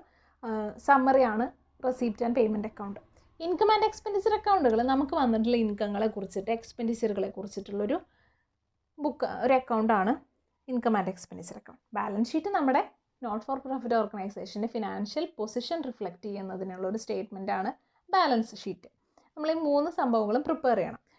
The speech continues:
ക്വസ്റ്റ്യൻ വൈസ് എക്സാം ഓറിയന്റഡ് ആയിട്ട് നോക്കിയാൽ നമുക്ക് പൊതുവായിട്ട് receipt and payment account നമുക്ക് തരികയും അതിൽ നിന്ന് നമ്മൾ income and expenditure account-ും ബാലൻസ് ഷീറ്റും പ്രിപ്പയർ ചെയ്യുകയാണ് ചെയ്യേണ്ടത്. ഇനി നമുക്ക് നേരത്തെ പറഞ്ഞ ക്യാഷ് ബുക്കിനെ കുറിച്ചൊന്ന് ഡിസ്കസ് ചെയ്യാം.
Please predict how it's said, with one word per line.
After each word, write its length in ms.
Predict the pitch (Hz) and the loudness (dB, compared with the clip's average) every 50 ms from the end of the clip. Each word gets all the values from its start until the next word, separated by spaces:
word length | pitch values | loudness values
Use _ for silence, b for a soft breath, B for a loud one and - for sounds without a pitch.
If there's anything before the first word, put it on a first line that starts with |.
| _ _ | _ _
ക്വസ്റ്റ്യൻ 320 | - 277 269 277 - 311 311 | -2 -2 -2 0 -2 -2 0
വൈസ് 260 | 320 311 311 320 320 | 0 0 0 0 0
എക്സാം 340 | 381 330 - - - 277 277 269 | 0 0 0 -2 -4 0 0 2
ഓറിയന്റഡ് 360 | 269 262 269 269 285 285 302 | 2 2 2 2 2 2 2
ആയിട്ട് 180 | 285 285 294 277 | 2 0 0 0
നോക്കിയാൽ 280 | 262 233 226 - 254 254 | 0 0 0 0 2 2
നമുക്ക് 220 | 254 240 247 247 | 2 2 2 2
പൊതുവായിട്ട് 540 | 254 - 277 226 247 247 262 254 233 208 247 | 2 2 2 4 6 6 8 8 6 6 4
receipt 440 | 247 240 233 233 - 247 240 - - | 4 4 2 0 -2 -6 -6 -6 -6
and 100 | 294 311 311 | -6 -4 -2
payment 280 | 311 285 285 285 285 302 | -2 0 0 0 0 0
account 260 | 294 - 311 311 311 | 0 0 0 0 0
നമുക്ക് 320 | 294 311 262 240 240 247 240 | 2 2 2 2 2 0 0
തരികയും 440 | - 233 220 208 196 190 190 254 311 b b b b b b - | 0 2 2 2 4 4 2 2 0 b b b b b b -2
അതിൽ 260 | 240 247 240 370 381 | 0 2 4 4 4
നിന്ന് 220 | 403 427 415 427 415 | 4 4 2 2 2
നമ്മൾ 180 | 415 311 269 277 339 339 | 2 2 2 2 2 2
income 300 | 277 240 226 233 226 226 | 2 0 0 0 -2 0
and 100 | 226 220 | 0 0
expenditure 500 | 226 220 - - - 226 226 220 226 226 | -2 -4 -8 -10 -6 -6 -4 -4 -4 -6
account-ും 360 | 220 - 214 208 214 226 285 349 - _ _ _ | -6 -6 -6 -4 -4 -4 -4 -6 -8 _ _ _
ബാലൻസ് 320 | - 208 196 202 196 202 - | -4 -2 -2 -2 -2 -4 -6
ഷീറ്റും 220 | 226 208 240 240 | -6 -6 -4 -4
പ്രിപ്പയർ 360 | 247 240 226 - 202 196 196 208 214 214 - _ _ | -4 -4 -4 -4 -4 -2 0 0 -2 -2 -4 _ _
ചെയ്യുകയാണ് 500 | - 240 208 190 190 190 196 190 175 180 226 | -6 -2 0 2 2 2 0 0 -2 -4 -4
ചെയ്യേണ്ടത്. 480 | - 302 285 254 220 196 165 170 - - _ _ _ _ _ _ _ _ _ _ _ _ _ - | -2 0 0 0 0 0 -2 -4 -6 -10 _ _ _ _ _ _ _ _ _ _ _ _ _ -2
ഇനി 80 | 415 427 359 | 0 2 4
നമുക്ക് 280 | 254 220 202 - 240 311 - _ _ _ _ _ _ _ _ - | 4 2 2 0 -2 -4 -6 _ _ _ _ _ _ _ _ -6
നേരത്തെ 360 | 247 240 240 233 226 226 262 254 | -2 -2 0 0 0 -2 0 2
പറഞ്ഞ 280 | 262 233 208 196 190 214 269 - - _ _ _ _ _ _ _ _ _ _ _ _ _ _ _ _ _ _ _ _ _ _ _ _ _ - | 2 2 2 0 0 0 -2 -2 -4 _ _ _ _ _ _ _ _ _ _ _ _ _ _ _ _ _ _ _ _ _ _ _ _ _ -4
ക്യാഷ് 340 | 247 220 220 247 247 - 262 | -2 -2 0 -2 -2 0 0
ബുക്കിനെ 260 | 277 - - 254 254 | -2 0 0 -2 -2
കുറിച്ചൊന്ന് 360 | 226 208 202 - 208 196 202 196 | -2 -2 -4 -4 -4 -4 -4 -4
ഡിസ്കസ് 340 | 190 190 - - - 208 - | -6 -8 -10 -14 -16 -16 -14
ചെയ്യാം. 160 | 190 175 | -16 -16